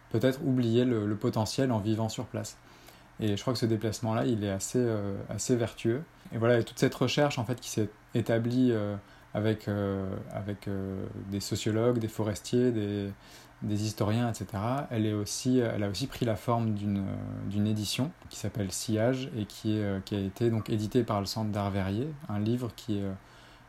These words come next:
euh, qui est sorti au mois de juillet, qui permet de, de dire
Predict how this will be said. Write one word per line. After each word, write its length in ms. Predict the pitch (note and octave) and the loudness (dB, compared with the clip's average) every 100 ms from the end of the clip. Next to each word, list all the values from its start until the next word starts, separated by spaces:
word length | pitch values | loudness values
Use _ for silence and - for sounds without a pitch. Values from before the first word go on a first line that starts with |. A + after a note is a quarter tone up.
| - | -6
euh, 160 | G2+ F#2+ | -4 -2
qui 100 | - | -4
est 40 | |
sorti 280 | G2+ G2 - | -4 -4 0
au 40 | A#2+ | 0
mois 120 | G2+ | 0
de 80 | F#2+ | -2
juillet, 400 | F#2+ G2+ A2+ D3+ - | -2 0 0 -4 -12
qui 80 | - | -12
permet 460 | - G#2 G2 A2 B2+ | -2 2 2 2 2
de, 480 | A2+ G#2 G2 F#2+ F#2 | 2 0 0 -2 -2
de 120 | G2 | -2
dire 400 | F#2+ G2+ A#2 B2+ | -4 0 2 2